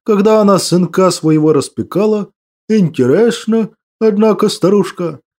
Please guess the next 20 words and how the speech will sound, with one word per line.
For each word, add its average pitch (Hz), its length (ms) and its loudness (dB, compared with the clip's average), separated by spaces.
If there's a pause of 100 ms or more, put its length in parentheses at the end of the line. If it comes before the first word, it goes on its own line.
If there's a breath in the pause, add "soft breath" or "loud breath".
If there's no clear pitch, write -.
(180)
Да 262 220 2
и 190 140 4
её 180 220 4
ледяная 165 640 2
избушка 151 440 0
внушает 151 580 0
уважение. 165 840 -2 (400)
Это 226 340 2
вам 208 240 4
не 196 80 4
вросшая 196 480 2
в 147 60 -2
землю 175 380 2
по 156 180 -4
самое 165 360 0
не 151 100 0
хочу 143 500 -2 (160)
гнилая 160 480 2
избушка 127 440 -2
стрыги. 214 520 -2